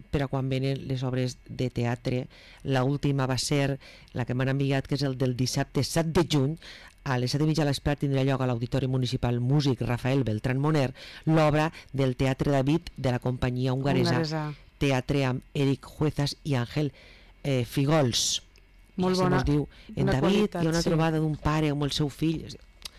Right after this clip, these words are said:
Speaker 1: Mos fa un poc.
Speaker 2: És intrigant perquè, eh, este és un cas d'obra de teatre que jo la vaig veure ja en, en, en el Festival de Teatre d'Alcoi, d'allò que penses que està succeint una cosa i en realitat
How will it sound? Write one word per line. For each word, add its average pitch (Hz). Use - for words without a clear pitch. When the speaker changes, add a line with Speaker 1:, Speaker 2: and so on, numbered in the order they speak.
Speaker 1:
Mos 120
fa 131
un 131
poc. 139
Speaker 2:
És 240
intrigant 202
perquè, 165
eh, 170
este 202
és 190
un 196
cas 214
d'obra 180
de 170
teatre 185
que 165
jo 165
la 165
vaig 165
veure 165
ja 160
en, 160
en, 160
en 160
el 156
Festival 165
de 160
Teatre 160
d'Alcoi, 180
d'allò 180
que 202
penses 185
que 185
està 170
succeint 170
una 170
cosa 208
i 185
en 180
realitat 165